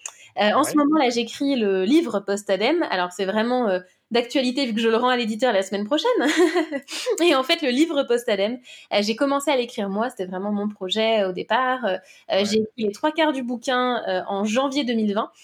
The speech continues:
Speaker 1: Et en fait, ce qui s'est passé, c'est qu'ensuite, je l'ai complètement mis en stand-by, euh, jusqu'à ce que l'éditeur me dise, « Bon, on va peut-être trouver une solution quand même pour qu'il voit le jour, ce livre, un jour. » Et, euh, et en fait, ce qui m'est venu avec l'éditeur, c'était une excellente idée, euh, c'était que des personnes de mon équipe l'écrivent avec moi.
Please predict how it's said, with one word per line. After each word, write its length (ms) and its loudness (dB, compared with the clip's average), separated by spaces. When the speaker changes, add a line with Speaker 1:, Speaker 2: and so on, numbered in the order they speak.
Speaker 1:
Et 140 2
en 80 2
fait, 220 0
ce 60 -18
qui 80 -10
s'est 120 -4
passé, 240 -2
c'est 140 -6
qu'ensuite, 400 -8
je 60 -2
l'ai 120 -4
complètement 480 0
mis 100 0
en 80 0
stand-by, 480 -6
euh, 260 0
jusqu'à 400 0
ce 80 -6
que 80 -2
l'éditeur 460 0
me 100 0
dise, « 220 0
Bon, 80 2
on 20 2
va 60 0
peut-être 160 -6
trouver 180 0
une 80 2
solution 400 0
quand 120 2
même 180 2
pour 120 -8
qu'il 140 -4
voit 140 2
le 60 -2
jour, 180 -2
ce 140 -2
livre, 260 0
un 80 2
jour. » 180 -2
Et, 280 6
euh, 40 4
et 80 4
en 100 2
fait, 180 -2
ce 60 -16
qui 140 2
m'est 160 2
venu 240 0
avec 240 2
l'éditeur, 480 0
c'était 180 -8
une 120 0
excellente 480 -2
idée, 200 -4
euh, 160 2
c'était 280 0
que 380 -2
des 140 -2
personnes 340 0
de 80 4
mon 160 0
équipe 280 -2
l'écrivent 420 -2
avec 240 2
moi. 220 -4